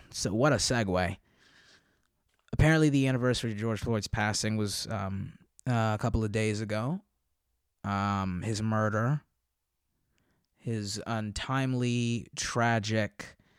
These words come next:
prolonged, very long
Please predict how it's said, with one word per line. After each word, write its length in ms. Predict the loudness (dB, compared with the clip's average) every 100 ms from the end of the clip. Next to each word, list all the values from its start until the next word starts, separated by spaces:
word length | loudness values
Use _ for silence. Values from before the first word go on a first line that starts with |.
| _ _ _ -20 _ _ _ 4
prolonged, 1300 | 4 4 2 2 4 4 4 4 2 0 -2 -4 -6 -8 _ _ _ _ _ _ -10
very 280 | -4 -2 -2
long 1040 | -4 -2 0 2 2 2 0 0 -2